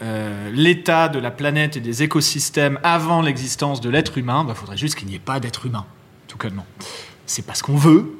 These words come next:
Euh, on a envie de vivre de façon prospère. On est OK avec le fait qu'on soit l'espèce dominante. Et en fait,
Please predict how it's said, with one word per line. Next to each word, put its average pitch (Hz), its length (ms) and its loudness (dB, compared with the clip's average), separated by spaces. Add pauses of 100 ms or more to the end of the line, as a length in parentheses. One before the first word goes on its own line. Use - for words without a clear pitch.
(520)
Euh, 120 680 0
on 147 180 2
a 151 40 4
envie 151 360 2
de 127 80 -2
vivre 120 400 -4
de 110 80 -4
façon 107 420 -6
prospère. 151 760 0 (400)
On 139 220 0
est 131 240 4
OK 185 300 6
avec 143 360 4
le 147 140 2
fait 156 320 2
qu'on 131 160 -8
soit 135 260 0
l'espèce 123 540 -4
dominante. 151 680 4 (400)
Et 151 120 6
en 143 80 0
fait, 233 460 -2